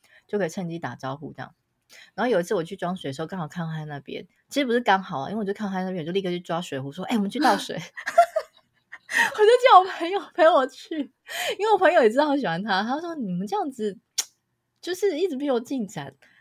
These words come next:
要不要就是约他出去？”我说：“好啊，那我来约他出去。”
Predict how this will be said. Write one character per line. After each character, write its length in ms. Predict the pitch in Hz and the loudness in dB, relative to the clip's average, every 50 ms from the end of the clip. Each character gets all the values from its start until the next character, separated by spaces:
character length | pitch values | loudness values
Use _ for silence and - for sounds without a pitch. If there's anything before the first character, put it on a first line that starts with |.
| _ _ _ | _ _ _
要 120 | - 302 | -2 -2
不 80 | 302 285 | 2 4
要 200 | 262 254 254 226 | 4 4 4 4
就 120 | 233 262 | 0 -4
是 380 | 262 254 240 226 196 - - - _ 202 _ _ _ - _ _ | -10 -8 -6 -6 -6 -6 -8 -16 _ _ _ _ _ -20 _ _
约 200 | 226 214 220 220 | -2 0 0 0
他 220 | 208 185 180 202 | 0 -2 -4 -4
出 240 | 208 - 185 165 170 | -6 -6 -8 -8 -8
去？” 380 | - - - - - - - _ _ _ _ _ - | -12 -16 -16 -16 -16 -16 -20 _ _ _ _ _ -8
我 100 | 196 233 | -8 -6
说 160 | 240 311 294 | -4 -6 -6
：“好 280 | 285 - 170 139 139 | -6 -6 -6 -6 -6
啊， 240 | - 139 139 - 156 190 | -6 -8 -8 -8 -8 -8
那 100 | 220 220 | -8 -6
我 80 | 175 | -6
来 140 | 151 143 143 | -8 -8 -8
约 140 | 151 156 147 | -8 -10 -10
他 160 | 147 147 165 | -10 -12 -14
出 200 | 165 - 151 156 | -14 -14 -16 -16
去。” 280 | - - - - - | -16 -16 -20 -20 -20